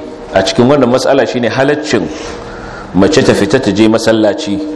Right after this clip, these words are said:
da daddare ne ko da rana, amma tare da mura'atin wannan, wannan ka'ida din. Mura'atin ka'idar cewa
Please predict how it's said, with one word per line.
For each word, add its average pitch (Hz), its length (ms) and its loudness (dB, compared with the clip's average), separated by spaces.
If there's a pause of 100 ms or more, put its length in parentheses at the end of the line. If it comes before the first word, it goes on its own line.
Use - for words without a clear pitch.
(160)
da 90 80 2
daddare 104 400 4
ne 160 160 4
ko 139 180 2
da 120 120 2
rana, 101 280 -2 (520)
amma 107 880 0
tare 107 220 6
da 123 100 4
mura'atin 110 680 2
wannan, 107 680 -4
wannan 110 300 4
ka'ida 92 400 2
din. 78 100 -8 (640)
Mura'atin 113 720 4
ka'idar 139 640 2 (580)
cewa 117 640 6